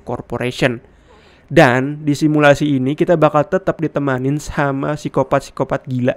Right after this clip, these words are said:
yang bakal ngejar kita dan berusaha buat ngebunuh kita. Ya walaupun kita nggak bisa ngebunuh musuhnya secara langsung, tapi di Outlast Trials ini nantinya kita bakal bisa nyerang musuhnya ini dengan cara ngerempar beberapa item, kayak botol kaca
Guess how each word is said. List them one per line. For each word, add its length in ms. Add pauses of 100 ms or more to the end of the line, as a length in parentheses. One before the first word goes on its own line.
yang 240
bakal 240
ngejar 240
kita 480 (480)
dan 400
berusaha 480
buat 240
ngebunuh 320
kita. 400 (640)
Ya 80
walaupun 480
kita 240
nggak 160
bisa 160
ngebunuh 320
musuhnya 400
secara 320
langsung, 560
tapi 240
di 80
Outlast 320
Trials 400
ini 320
nantinya 720 (400)
kita 240
bakal 240
bisa 240
nyerang 320
musuhnya 400
ini 160
dengan 400
cara 320
ngerempar 800
beberapa 480
item, 400 (480)
kayak 240
botol 400
kaca 560